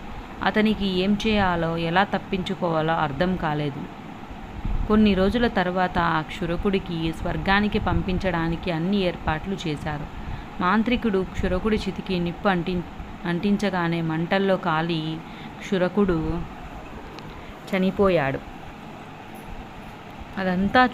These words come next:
చూస్తున్న బీర్బల్ శత్రువులు త్రామ్-, తాము బతికిపోయామని, ఇంకెప్పుడు బీర్బల్ పైన కుట్ర చేయకూడదని, చేస్తే పరిస్థితులు ఇలా ఉంటాయి అని వారికి అర్థమైంది. నీతి.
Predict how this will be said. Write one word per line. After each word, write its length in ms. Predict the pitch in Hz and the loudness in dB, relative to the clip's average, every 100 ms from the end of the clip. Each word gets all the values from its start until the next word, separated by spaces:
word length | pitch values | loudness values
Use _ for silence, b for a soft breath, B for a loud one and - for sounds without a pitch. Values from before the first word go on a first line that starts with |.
| 240 | 0
చూస్తున్న 680 | 208 - 202 185 165 165 170 | -2 0 2 4 2 2 2
బీర్బల్ 420 | 180 175 208 214 | 0 4 4 4
శత్రువులు 640 | 202 170 - 196 185 165 | 0 -4 0 0 2 0
త్రామ్-, 640 | 160 175 175 196 247 - - | 0 -2 0 -2 -4 -4 0
తాము 520 | 175 180 175 170 180 | 2 2 0 -2 -2
బతికిపోయామని, 1000 | 165 185 220 208 190 175 160 165 165 175 | -2 -2 -4 0 2 2 0 0 -2 0
ఇంకెప్పుడు 460 | 180 180 170 - 214 | -2 0 -4 0 0
బీర్బల్ 440 | 185 180 170 202 202 | 2 0 0 0 2
పైన 360 | 196 180 160 160 - | 0 0 -2 -2 -2
కుట్ర 400 | 165 208 208 180 | 0 0 0 -2
చేయకూడదని, 840 | 165 170 185 175 170 160 156 160 B B B B - | -2 -2 -2 2 2 2 0 -2 B B B B 4
చేస్తే 440 | 208 208 - 185 175 | 4 4 4 4 4
పరిస్థితులు 640 | 175 175 - 220 190 160 - - | 2 0 0 0 0 -2 -4 0
ఇలా 320 | 175 175 170 | 4 6 6
ఉంటాయి 640 | 156 165 165 185 180 170 | 4 2 4 4 4 2
అని 200 | 156 156 | 0 0
వారికి 380 | 160 151 160 170 | 0 0 0 0
అర్థమైంది. 600 | 143 139 160 147 127 180 - - - - - - - - - - - - - 180 | 0 0 0 0 -2 -4 -8 -8 -8 -10 -10 -12 -12 -14 -14 -14 -14 -14 -4 2
నీతి. 360 | 202 202 151 | 4 4 -2